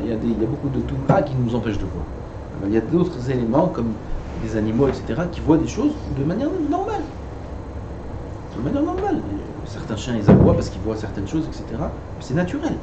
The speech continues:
Alors, elle a vu le Rav tout blanc. Donc on voit en vérité la beauté de l'homme, la blancheur, la beauté, et cetera. Elle dépend de ses actions. Ah non, mais Tzadik, il est tout blanc, il est tout kadosh, il est beau.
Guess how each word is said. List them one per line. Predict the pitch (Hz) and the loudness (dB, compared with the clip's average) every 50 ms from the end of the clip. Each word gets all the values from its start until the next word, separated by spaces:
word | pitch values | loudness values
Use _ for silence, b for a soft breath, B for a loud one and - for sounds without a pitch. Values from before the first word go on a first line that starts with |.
| - - - - - - - - - - - - - - - - - - - - - - - - - - - - - - - - 113 | -6 -8 -8 -10 -10 -8 -8 -8 -10 -10 -10 -10 -10 -10 -10 -10 -10 -10 -10 -10 -12 -10 -10 -10 -10 -10 -10 -10 -10 -10 -8 -4 0
Alors, | 120 139 165 156 143 139 139 131 - - - - - - - - - - - - - - - - - - - | 2 6 6 6 6 6 4 2 -2 -6 -8 -8 -8 -8 -8 -8 -8 -8 -10 -10 -10 -10 -12 -12 -10 -8 -6
elle | - - | -6 -6
a | 110 | -2
vu | 110 147 | -2 0
le | 143 127 | 0 0
Rav | 120 127 131 127 - | 0 0 -2 -4 -6
tout | 156 | -6
blanc. | 160 156 165 156 - - - - - - - - | -4 -4 -4 -4 -4 -8 -10 -12 -10 -10 -8 -8
Donc | - - - 127 | -8 -6 -4 -2
on | |
voit | 127 143 139 135 135 - - - | 2 2 2 2 2 -2 -2 -2
en | 120 | -2
vérité | 120 123 117 139 - - 127 | 0 2 0 0 0 0 0
la | 113 104 | 0 0
beauté | - - 117 - - 123 | 0 -2 -2 -2 0 0
de | 110 101 | 0 0
l'homme, | 98 95 90 87 90 87 | 0 0 -2 -2 0 0
la | 87 87 | 0 -2
blancheur, | 90 104 107 101 98 - - - 85 - - - | 0 -2 -2 -2 -2 -4 -6 -8 -8 -8 -8 -8
la | - - - | -8 -6 -4
beauté, | 107 110 - - - - | -4 -4 -4 -4 -6 -6
et | - | -8
cetera. | - - 104 110 110 - - - - - - - - 240 | -8 -8 -8 -8 -8 -8 -10 -10 -10 -10 -10 -10 -8 -6
Elle | 262 | -4
dépend | 294 294 285 254 | -4 -4 -4 -6
de | 226 | -6
ses | - 208 202 202 | -6 -6 -4 -4
actions. | - - - - 339 277 170 - - - - - - - - - - - - - - - - - - - - - - - | -4 -4 -6 -6 -6 -6 -6 -6 -8 -10 -10 -10 -10 -10 -10 -10 -10 -10 -10 -10 -10 -10 -10 -10 -10 -12 -12 -10 -8 -4
Ah | 165 | 0
non, | 269 247 208 | 2 4 4
mais | 175 160 | 4 4
Tzadik, | 160 - - 143 143 165 277 370 359 - - | 4 4 2 4 8 10 8 8 8 4 0
il | - 196 | -4 -4
est | - - | -4 -2
tout | - 339 | -2 0
blanc, | - 370 403 381 302 - - - - - - | 0 2 2 2 2 0 -2 -6 -8 -6 -4
il | 139 160 | -4 -4
est | 170 - | -4 -4
tout | 123 117 | -6 -6
kadosh, | - - - - - - - - - - - - | -6 -6 -6 -8 -8 -8 -8 -8 -8 -8 -8 -6
il | 147 - | -6 -6
est | - - 220 | -6 4 8
beau. | 220 214 - - | 8 8 8 6